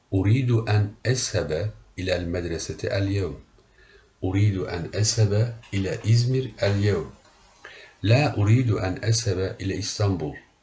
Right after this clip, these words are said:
لا أريد أن أذهب إلى إسطنبول. لن أذهب إلى المدرسة اليوم. لن أذهب إلى إزمير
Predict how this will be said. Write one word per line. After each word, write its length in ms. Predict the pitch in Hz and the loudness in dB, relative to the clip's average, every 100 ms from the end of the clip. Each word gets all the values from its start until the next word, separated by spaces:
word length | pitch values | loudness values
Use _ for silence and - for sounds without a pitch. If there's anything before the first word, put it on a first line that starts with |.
| _ - | _ -6
لا 360 | 92 104 107 98 | 0 0 0 -2
أريد 300 | 98 98 85 | -2 -2 -2
أن 260 | 80 - 92 | -6 -6 -6
أذهب 560 | 104 - 78 87 107 - | -4 -4 -4 -6 -6 -8
إلى 160 | 90 | -8
إسطنبول. 540 | 113 - 95 90 69 - _ _ _ _ _ _ - - _ _ _ _ _ _ | -6 -6 -6 -6 -8 -14 _ _ _ _ _ _ -20 -20 _ _ _ _ _ _
لن 200 | 104 127 117 | 2 4 4
أذهب 640 | 104 107 - 92 92 90 - - _ _ _ _ _ _ - | 2 0 0 0 0 -4 -6 -18 _ _ _ _ _ _ 0
إلى 180 | 98 90 | 0 0
المدرسة 800 | 85 85 82 82 - - - 87 | -4 -4 -4 -6 -6 -6 -6 -6
اليوم. 460 | 82 82 71 69 - _ _ _ _ | -4 -4 -4 -8 -18 _ _ _ _
لن 300 | 82 90 - | -2 -2 -2
أذهب 680 | 90 92 - 82 78 90 117 - - - | -4 -2 -2 -2 -2 -2 -2 -6 -14 -8
إلى 320 | 92 85 - 90 | -4 -4 -4 -6
إزمير 380 | 76 76 90 | -6 -4 -4